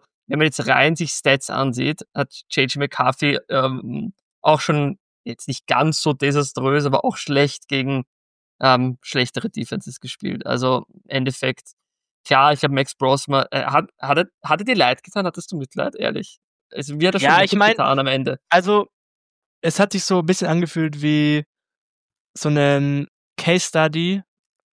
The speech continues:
Speaker 2: äh, wie es ist, wenn so 'nen halbwegs normalsterblicher Mensch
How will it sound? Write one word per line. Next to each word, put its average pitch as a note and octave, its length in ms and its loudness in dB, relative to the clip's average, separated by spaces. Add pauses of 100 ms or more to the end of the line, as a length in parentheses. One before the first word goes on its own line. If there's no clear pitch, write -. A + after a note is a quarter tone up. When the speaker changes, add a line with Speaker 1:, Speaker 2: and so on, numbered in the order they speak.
(360)
Speaker 2:
äh, C#3+ 280 2 (120)
wie D#3+ 240 0
es - 300 -4
ist, D#3+ 360 -4
wenn C#3+ 180 0
so D3 100 -2
'nen C#3 240 -2
halbwegs D3+ 480 -2
normalsterblicher C#3+ 800 0
Mensch C#3 400 -2